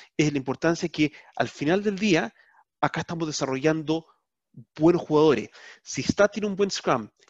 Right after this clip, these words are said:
y Carter tiene un buen Scrum, tenemos un mejor partido. Y si tenemos un mejor partido, le hacemos el trabajo más difícil a los seleccionadores para seleccionar al muchacho que va a llegar a representarnos co-, como país.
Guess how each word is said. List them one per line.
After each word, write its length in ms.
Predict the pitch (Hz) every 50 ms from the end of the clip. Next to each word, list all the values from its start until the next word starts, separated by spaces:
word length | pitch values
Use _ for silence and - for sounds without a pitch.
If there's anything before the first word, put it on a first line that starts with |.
| _
y 80 | - 131
Carter 280 | - - 175 170 - 190
tiene 140 | 202 214
un 60 | 208 180
buen 140 | 214 208
Scrum, 460 | 202 - - - 233 269 285 269 277 _ _ _ _ _
tenemos 240 | - 156 160 160 170
un 80 | 160 156
mejor 280 | 143 131 - 170 151
partido. 460 | - 165 147 - - 160 117 - - - _ _ - - - _
Y 80 | - 131
si 60 | -
tenemos 220 | 151 139 156 170 175
un 40 |
mejor 260 | 175 156 - 190 180 -
partido, 540 | - 170 - - 226 233 262 302 320 294 _ - _
le 80 | - 135
hacemos 220 | - - 165 160
el 40 | 139
trabajo 280 | - 151 151 - - 143
más 180 | 143 160 180
difícil 500 | 190 196 - - 226 - - 262 262 247 - - -
a 60 | -
los 140 | 156 151 -
seleccionadores 760 | 151 143 - - - 151 147 143 180 202 185 165 214 240 - - - - _ _ _ _ _ _ _ -
para 480 | 175 175 180 190 220 254 247 _ _ _ _ _ _ _ _ _ _ _ _ _
seleccionar 680 | - - 165 147 - - 156 151 156 160 170 175 - - _ _ -
al 100 | - 147
muchacho 480 | 143 135 127 - - 165 165 - 190 180
que 140 | - - 135
va 60 | 143
a 40 | 151
llegar 340 | 143 135 139 156 160 160 - - - _ _
a 60 | -
representarnos 640 | 127 123 - 139 127 - 151 147 156 156 165 160 -
co-, 180 | - - - -
como 200 | - 147 120 -
país. 320 | - 131 135 123 107 -